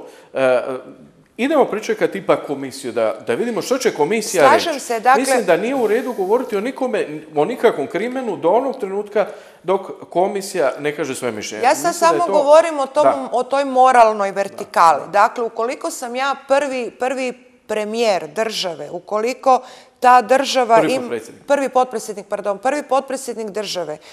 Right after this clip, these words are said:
Speaker 2: ukoliko ta država jeste u arbitraži sa određenom firmom radi vlastitih interesa, a ja kao potpredsjed-, prvi potpredsjednik, e, e, e, vlade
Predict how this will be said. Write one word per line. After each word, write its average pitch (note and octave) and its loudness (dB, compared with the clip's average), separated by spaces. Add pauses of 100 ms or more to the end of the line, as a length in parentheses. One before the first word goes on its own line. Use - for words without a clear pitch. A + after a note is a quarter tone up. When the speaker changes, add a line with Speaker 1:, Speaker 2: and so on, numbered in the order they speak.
(180)
Speaker 2:
ukoliko C4+ -2
ta C#4 0
država C4 2 (300)
jeste C4 0
u A#3 0
arbitraži A#3+ 0
sa A#3 -4
određenom A#3 -6
firmom A3+ -6
radi G#3 -2 (140)
vlastitih G#3 0 (240)
interesa, F#3+ -6
a E3+ 0
ja A3 2
kao A#3+ 2 (360)
potpredsjed-, B3+ 0
prvi B3+ -2
potpredsjednik, A#3+ -6 (360)
e, F#3 -2
e, - 2
e, F#3+ 2
vlade A#3+ 4